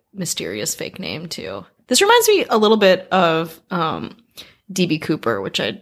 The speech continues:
was just reading about, where it's, like, a lot of specifications and kind of a similar, like, aim and way of communicating.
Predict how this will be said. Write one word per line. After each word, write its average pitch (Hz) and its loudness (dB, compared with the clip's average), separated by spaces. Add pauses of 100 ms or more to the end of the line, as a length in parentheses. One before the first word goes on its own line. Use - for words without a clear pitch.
was 190 -4
just - -6
reading 185 -10
about, - -10
where 160 -8
it's, - -4
like, - -6
a 175 -2
lot 165 2
of 160 0
specifications 151 -2
and - -10
kind 156 -2
of - -4
a 160 -4
similar, 151 -2
like, 135 -6 (880)
aim 156 0 (400)
and 165 -8
way 151 4
of 143 -2
communicating. 151 -6